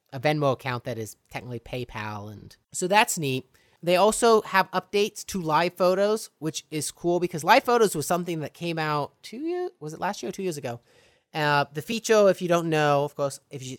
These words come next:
if you take a picture on your iPhone, it kinda takes, uh, some little video, like, a second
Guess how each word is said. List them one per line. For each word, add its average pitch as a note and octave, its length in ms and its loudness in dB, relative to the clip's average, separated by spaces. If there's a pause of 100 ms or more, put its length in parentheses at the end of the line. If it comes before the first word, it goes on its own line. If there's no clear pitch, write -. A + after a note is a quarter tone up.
if A#2+ 80 -20
you B2+ 60 -20
take E3 180 -6
a - 20 -8
picture - 380 -12
on C3+ 100 -6
your C3 80 -6
iPhone, G3+ 580 4 (140)
it - 180 -2
kinda G#3+ 300 4
takes, - 480 -2 (100)
uh, C#3+ 80 -8
some D#3 380 -2
little F3+ 180 0
video, E3+ 400 4
like, E3 240 -4
a C3 60 -12
second E3 400 -4